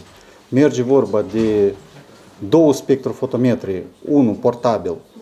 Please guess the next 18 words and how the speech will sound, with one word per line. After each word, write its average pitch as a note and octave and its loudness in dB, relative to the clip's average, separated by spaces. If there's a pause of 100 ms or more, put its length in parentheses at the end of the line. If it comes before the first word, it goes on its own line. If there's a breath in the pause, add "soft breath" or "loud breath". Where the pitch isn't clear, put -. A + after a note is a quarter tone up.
(360 soft breath)
de A2 -8
tip A#2+ -4
Raman, A#2+ -2 (840 loud breath)
altul, A2+ -2 (260)
uh, A2 -10 (200)
spectrofotometru B2 -2
de A2 -6
tip B2 -4
FTIR, F#3+ 0 (200)
care B2 0
permite A#2+ 0
să - -8
examinăm A2+ 0
substanțe A#2 -4
necunoscute G#2+ -6
în G#2 -2
razele G#2+ -2
infraroșii. A2 0